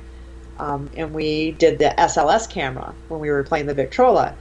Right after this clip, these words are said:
And I was just can-, kinda scanning around the room, and all of a sudden, boom, in the corner, there's, like, a tall stick figure. And it starts tapping to the beat of the music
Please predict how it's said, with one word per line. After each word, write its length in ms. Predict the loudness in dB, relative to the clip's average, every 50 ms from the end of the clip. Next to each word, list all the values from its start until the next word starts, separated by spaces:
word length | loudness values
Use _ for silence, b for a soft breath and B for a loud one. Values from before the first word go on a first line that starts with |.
| B B B B B B -4
And 160 | -2 2 2
I 80 | 4 2
was 80 | 2 0
just 200 | -2 -6 -8 -8
can-, 260 | -8 -6 -6 -6 -6 -6
kinda 240 | -4 -4 -2 -2 -4
scanning 360 | -8 -6 -2 -2 0 0 0
around 220 | 0 0 0 0
the 80 | 0 -2
room, 240 | -2 -2 -4 -2 -2
and 100 | 0 0
all 100 | 0 0
of 60 | 0
a 20 |
sudden, 240 | 2 0 0 0 2
boom, 300 | 2 2 4 4 2 -2
in 80 | -6 -10
the 80 | -10
corner, 360 | -10 -6 -2 -2 0 0 -2 -2
there's, 340 | -2 -4 -4 -4 -8 -6 -4
like, 180 | -6 -4 0
a 100 | -2 -2 -2
tall 540 | -2 -8 0 2 4 4 4 4 2 0 -2
stick 300 | -2 -2 -2 -2 -2 -2
figure. 460 | -2 -2 -2 -2 -2 -6 -8 -8 -10 -16 -18 -20 -20 -20 -18 -18 -18 -18 -18 -20 -18 -18 -6 -2
And 120 | 2 2
it 100 | 2 0
starts 320 | -2 -4 -4 -4 -4 -4 -10
tapping 520 | -6 -2 0 0 0 -2 -8 -14 -14 -16 -18 -18 -20 -18 -18 -14
to 100 | -14 -10
the 80 | -10 -10
beat 280 | -10 -10 -10 -10 -10 -12 -10
of 100 | -10 -8
the 80 | -8 -8
music 460 | -8 -4 -4 -4 -2 -2 -4 -6 -8